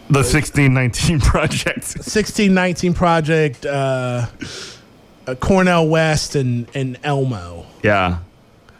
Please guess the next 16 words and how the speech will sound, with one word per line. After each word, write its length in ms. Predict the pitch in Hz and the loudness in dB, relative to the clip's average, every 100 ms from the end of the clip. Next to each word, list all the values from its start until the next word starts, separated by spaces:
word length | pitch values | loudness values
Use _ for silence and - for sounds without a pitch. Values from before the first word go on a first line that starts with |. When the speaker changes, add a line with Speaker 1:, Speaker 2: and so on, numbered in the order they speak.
| - - - - - | -20 -20 -20 -10 0
Speaker 1:
Oh, 180 | 196 190 | 2 2
there 100 | 165 | 2
was 160 | 139 | 2
another 380 | 127 143 151 107 | 2 2 0 0
awesome 360 | 95 101 110 101 | 0 0 0 0
thing. 220 | 107 101 | 0 0
I, 220 | 95 98 | 2 2
I 20 | |
wanna 200 | 101 110 | 4 4
give 180 | 98 101 | 4 2
a 60 | 98 | 2
shout 220 | 113 101 | 2 4
out, 220 | 98 95 | 2 2
by 140 | 95 95 | 0 2
the 80 | |
way. 520 | 95 92 90 87 85 | 2 2 2 0 -2